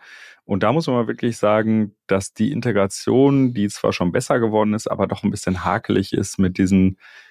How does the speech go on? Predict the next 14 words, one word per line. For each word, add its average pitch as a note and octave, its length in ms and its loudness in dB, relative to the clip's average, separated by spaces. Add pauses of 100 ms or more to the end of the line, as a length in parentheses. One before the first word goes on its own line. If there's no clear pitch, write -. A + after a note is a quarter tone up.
(140)
ganzen F2+ 320 -2
Einladungsgeschichten G2 1400 0
und F#2 520 -4
Meetings G2 540 2
und G2 140 -2
Zusagen G2 440 0
und F#2+ 80 -2
Absagen. G2 800 0 (340)
So - 260 -4
richtig A2+ 680 -4
sauber A2 320 0
funktioniert G2+ 460 -4
das E2+ 180 -6
nicht. C3 460 0